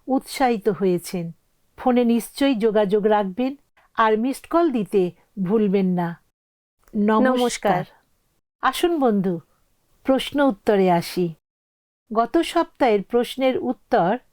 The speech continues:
Speaker 1: অপশন এ, হিতপ্রদেশ। আজকের প্রশ্ন, মরিয়ম কার পায়ের কাছে বসেছিলেন? অপশন এ,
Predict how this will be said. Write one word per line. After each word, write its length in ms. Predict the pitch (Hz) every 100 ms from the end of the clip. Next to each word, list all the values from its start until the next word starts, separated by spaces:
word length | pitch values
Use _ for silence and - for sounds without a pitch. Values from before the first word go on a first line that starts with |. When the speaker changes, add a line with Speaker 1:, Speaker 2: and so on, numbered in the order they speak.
| _ _ _ _ _
Speaker 1:
অপশন 540 | 220 220 - - 254 220 -
এ, 300 | 202 170 165 _ _ _ _ _ -
হিতপ্রদেশ। 840 | 254 269 285 - 180 175 170 - - _ _ _ _ _ _ _ _
আজকের 420 | - 269 - 381 392
প্রশ্ন, 640 | 262 247 - 262 214 302 - _ _ _ _ -
মরিয়ম 560 | 208 226 285 330 254 320 _ _ _ _
কার 280 | 285 294 349
পায়ের 360 | - 226 208
কাছে 320 | 202 196 - 214
বসেছিলেন? 800 | 190 - 208 - 208 185 170 165 _ _ _ _ _ -
অপশন 460 | 208 - - 208 202
এ, 300 | 208 233